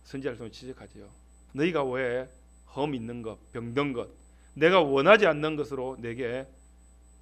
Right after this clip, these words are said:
헌물하느냐?" 하나님이 원하시는 십일조를 드려보라. 그러면서 하나님 말씀하십니다.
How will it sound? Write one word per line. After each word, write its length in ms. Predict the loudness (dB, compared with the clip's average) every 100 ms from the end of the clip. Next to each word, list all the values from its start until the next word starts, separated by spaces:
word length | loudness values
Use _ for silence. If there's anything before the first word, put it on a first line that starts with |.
| -8
헌물하느냐?" 540 | -6 -6 -8 -12 -16 -20 -20 -20 -20 -20 -20 -20 -20
하나님이 420 | -2 4 4 4 2
원하시는 640 | 2 2 2 -2 -6 -8 -18 -20
십일조를 760 | -12 -10 -10 -10 -8 -6 -8 -12 -12
드려보라. 500 | -8 -8 -10 -14 -18 -20 -20 -20 -20 -20 -20 -20 -20 -20 -20 -8
그러면서 560 | -4 -2 -4 -4 -6 -8 -16 -20 -20 -20 -20 -20 -20 -20
하나님 300 | -14 -10 -10 -10
말씀하십니다. 600 | -14 -16 -20 -18 -20